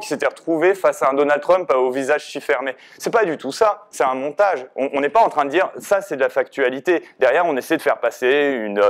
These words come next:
représentation sur c'est quoi que l'ouverture des États-Unis, euh, aux étrangers, et cetera. Donc, le, le, le, l'enjeu, il n'est pas du tout sur la factualité.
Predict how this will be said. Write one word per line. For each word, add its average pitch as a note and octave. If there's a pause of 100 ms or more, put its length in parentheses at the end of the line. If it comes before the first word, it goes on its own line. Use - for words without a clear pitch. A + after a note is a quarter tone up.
(240)
représentation B2
sur G#2+
c'est B2
quoi B2+
que A#2+
l'ouverture A2
des G2+
États-Unis, G2+
euh, G2+
aux G2+
étrangers, A2
et G#2
cetera. D#3 (300)
Donc, F#3 (280)
le, D3+
le, D#3+
le, D3+
l'enjeu, E3+
il A3
n'est D#3
pas F#3+
du E3+
tout G#3+
sur F#3
la D3+
factualité. C3+